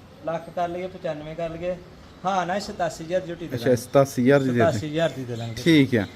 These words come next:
Speaker 2: ਬਾਕੀ ਚਲੋ ਕੋਈ ਫੋਨ ਲਾਵੇ ਇੱਕ
Speaker 1: ਹਾਂਜੀ,
Speaker 2: ਵਾਰੀ,
Speaker 1: ਹਾਂਜੀ, ਬਿਲਕੁਲ।
Speaker 2: ਮਾਨ ਤਾਨ ਤੇ ਸਾਰੀਆਂ ਚ ਹੋ ਹੀ ਜਾਣਗੇ,
Speaker 1: ਕਰਾਂਗੇ
Speaker 2: ਹਨਾ?
Speaker 1: ਮਾਨ ਤਾਨ, ਜੋ ਵੀ ਛੋਟ ਛਾਟ ਨਹੀਂ ਹੋਊ। ਬਾਕੀ ਝੋਟੀਆਂ ਹੈ ਹੀ ਬੜੀਆਂ ਸਾਫ਼ ਸੁਥਰੀਆਂ, ਭਾਅ ਜੇ।
Speaker 2: ਬਾਕੀ ਸਾਰੀਆਂ ਸੂਈਆਂ ਸਵਾਈਆਂ ਵਾ।
Speaker 1: ਸਾਰੀਆਂ ਸੂਈਆਂ।
Speaker 2: ਤੁਹਾਡੇ ਘਰੋਂ ਕੋਈ ਤਸੱਲੀ ਕਰਕੇ ਨਾ
Speaker 1: ਆਪਣੇ
Speaker 2: ਆਪਣੀ
Speaker 1: ਆਪ ਕੋਈ ਭੈਣ ਭਰਾ ਚੋਣ ਚਵਾ ਦੀ ਤਸੱਲੀ ਕਰਕੇ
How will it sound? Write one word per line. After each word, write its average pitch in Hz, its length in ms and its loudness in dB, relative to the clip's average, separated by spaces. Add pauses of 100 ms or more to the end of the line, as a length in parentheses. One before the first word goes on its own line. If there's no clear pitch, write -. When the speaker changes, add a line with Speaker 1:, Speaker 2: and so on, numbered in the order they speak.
(220)
Speaker 2:
ਬਾਕੀ 170 260 6
ਚਲੋ 196 240 4
ਕੋਈ 196 140 4
ਫੋਨ 180 280 2
ਲਾਵੇ 180 320 6
ਇੱਕ 180 80 2
Speaker 1:
ਹਾਂਜੀ, 175 180 4
Speaker 2:
ਵਾਰੀ, 180 120 2
Speaker 1:
ਹਾਂਜੀ, 151 120 -8
ਬਿਲਕੁਲ। 147 180 -4
Speaker 2:
ਮਾਨ 175 240 6
ਤਾਨ 180 220 6
ਤੇ 175 100 2
ਸਾਰੀਆਂ 170 320 4
ਚ 165 80 0
ਹੋ 170 180 4
ਹੀ 131 80 4
ਜਾਣਗੇ, 127 240 4
Speaker 1:
ਕਰਾਂਗੇ 123 200 2
Speaker 2:
ਹਨਾ? 123 80 0
Speaker 1:
ਮਾਨ 175 180 -4
ਤਾਨ, 170 180 -6
ਜੋ 165 140 -4
ਵੀ 175 100 -4
ਛੋਟ 160 280 -4
ਛਾਟ 156 160 -4 (260)
ਨਹੀਂ 175 160 -2
ਹੋਊ। 180 160 -4
ਬਾਕੀ 202 180 -2
ਝੋਟੀਆਂ 202 340 -4
ਹੈ 190 120 4
ਹੀ 208 60 2
ਬੜੀਆਂ 185 380 -4
ਸਾਫ਼ 175 260 -4
ਸੁਥਰੀਆਂ, 170 320 -12
ਭਾਅ 143 300 -2
ਜੇ। 139 160 -8 (280)
Speaker 2:
ਬਾਕੀ 160 300 8
ਸਾਰੀਆਂ 175 360 8
ਸੂਈਆਂ 160 300 2
ਸਵਾਈਆਂ 165 420 4
ਵਾ। 180 100 2
Speaker 1:
ਸਾਰੀਆਂ 185 320 -2
ਸੂਈਆਂ। 180 200 6
Speaker 2:
ਤੁਹਾਡੇ 160 120 8
ਘਰੋਂ 170 220 6
ਕੋਈ 160 100 2
ਤਸੱਲੀ 151 420 2
ਕਰਕੇ 139 320 4
ਨਾ 147 120 2
Speaker 1:
ਆਪਣੇ 160 280 0
Speaker 2:
ਆਪਣੀ 202 240 -2
Speaker 1:
ਆਪ 190 220 -2
ਕੋਈ 190 200 0
ਭੈਣ 190 240 -2
ਭਰਾ 185 180 -2
ਚੋਣ 170 320 -6
ਚਵਾ 165 280 0
ਦੀ 165 80 -4 (100)
ਤਸੱਲੀ 160 260 -6
ਕਰਕੇ 165 320 -2